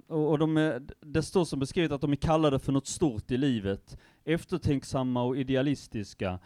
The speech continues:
som sällan missar en chans att göra det rätta, även när det rätta inte är lätt.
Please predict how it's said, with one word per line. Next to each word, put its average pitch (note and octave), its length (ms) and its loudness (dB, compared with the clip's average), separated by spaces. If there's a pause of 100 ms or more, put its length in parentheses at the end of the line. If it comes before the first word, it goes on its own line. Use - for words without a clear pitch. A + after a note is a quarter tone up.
(120)
som C#3 200 -8
sällan C3 440 2
missar B2 300 -2
en G#2+ 140 -4
chans F#2+ 540 -8 (180)
att - 180 -10
göra A2 260 0
det G2 100 -2
rätta, G2+ 540 -6
även G#2 180 -4
när F#2 120 -6
det F#2+ 160 -4
rätta G2+ 340 -6
inte F#2+ 280 -8
är F2 60 -6
lätt. E2 440 -12